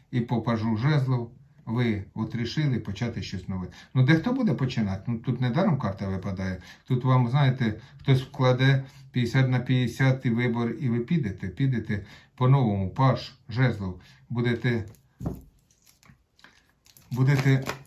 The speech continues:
вчитися робити далі якусь роботу. Які чекають переміни?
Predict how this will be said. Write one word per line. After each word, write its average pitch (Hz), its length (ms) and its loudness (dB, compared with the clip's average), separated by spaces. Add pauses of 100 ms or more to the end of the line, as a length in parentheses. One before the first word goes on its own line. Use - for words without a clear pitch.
(120)
вчитися 120 600 0 (180)
робити 131 420 4 (220)
далі 120 260 4 (100)
якусь 104 340 -6
роботу. 92 500 -4 (1300)
Які 131 240 2
чекають 139 400 0
переміни? 147 520 2